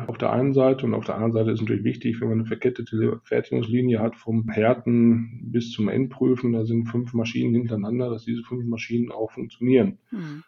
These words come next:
Speaker 1: Wenn da eine ausfällt, stehen vier weitere gleichzeitig mit. Das führt dann natürlich auch zu entsprechenden Stillstandskosten, die wir natürlich so gut wie möglich
Speaker 2: Mhm.
Speaker 1: reduzieren möchten. Von
Speaker 2: Mhm.
Speaker 1: daher ist natürlich klar, jede,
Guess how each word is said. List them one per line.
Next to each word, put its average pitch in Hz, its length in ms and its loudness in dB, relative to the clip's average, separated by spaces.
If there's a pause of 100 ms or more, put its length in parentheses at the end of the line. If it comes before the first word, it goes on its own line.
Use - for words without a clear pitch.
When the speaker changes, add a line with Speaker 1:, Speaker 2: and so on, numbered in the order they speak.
(160)
Speaker 1:
Wenn 117 140 6
da 104 120 6
eine 113 200 6
ausfällt, 123 500 4
stehen 117 380 0
vier 120 420 4
weitere 120 400 2
gleichzeitig 113 640 2
mit. - 480 2
Das 113 160 -2
führt 123 240 -4
dann 117 180 0
natürlich 113 300 -2
auch 110 180 -2
zu - 140 -12
entsprechenden 104 760 -6 (360)
Stillstandskosten, 117 840 2
die 107 140 2
wir 107 100 2
natürlich 104 380 -2
so 101 260 -2
gut 113 240 -2
wie 107 60 0
möglich 113 540 0 (380)
Speaker 2:
Mhm. 151 120 -10
Speaker 1:
reduzieren 107 520 2
möchten. - 320 -4 (160)
Von 98 120 -12
Speaker 2:
Mhm. - 20 -16
Speaker 1:
daher 104 500 0
ist - 120 -18
natürlich 98 260 -8
klar, 113 380 -2 (720)
jede, 120 260 4